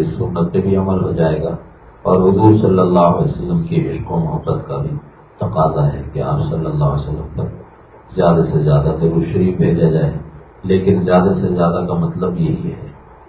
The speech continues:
کہ اپنے شیخ کی اجازت سے اس کا تعداد کا تعین کر لیں، بغیر اجازت کثرت نہ کریں۔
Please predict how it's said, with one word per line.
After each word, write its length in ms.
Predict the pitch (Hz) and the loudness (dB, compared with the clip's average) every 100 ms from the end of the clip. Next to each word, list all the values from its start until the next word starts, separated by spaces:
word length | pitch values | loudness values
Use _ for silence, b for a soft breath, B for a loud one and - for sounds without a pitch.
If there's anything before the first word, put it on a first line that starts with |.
| - | 0
کہ 120 | 92 | 4
اپنے 320 | 90 92 82 | 4 2 0
شیخ 200 | 87 85 - | 2 2 0
کی 160 | 85 82 | -2 -2
اجازت 480 | 82 76 76 147 - | 0 -2 -2 -4 -4
سے 120 | 82 - - - - - | -6 -6 -10 -18 -16 -4
اس 160 | 80 - | -2 -2
کا 100 | - - | 0 0
تعداد 460 | - - 113 80 - | 2 2 2 0 -2
کا 80 | - | -4
تعین 400 | 76 73 76 73 - | 0 2 2 2 0
کر 180 | 71 | -6
لیں، 240 | - - - 107 - - - - - - - - - | -10 -14 -14 -12 -14 -16 -20 -20 -20 -20 -20 -12 -4
بغیر 340 | - 92 92 | 0 2 4
اجازت 960 | 82 - - - - - - - - - | 4 2 0 -4 -6 -10 -16 -20 -20 -4
کثرت 440 | 92 98 92 - | 0 2 2 2
نہ 120 | 82 76 76 | 0 0 -4
کریں۔ 180 | 71 | -6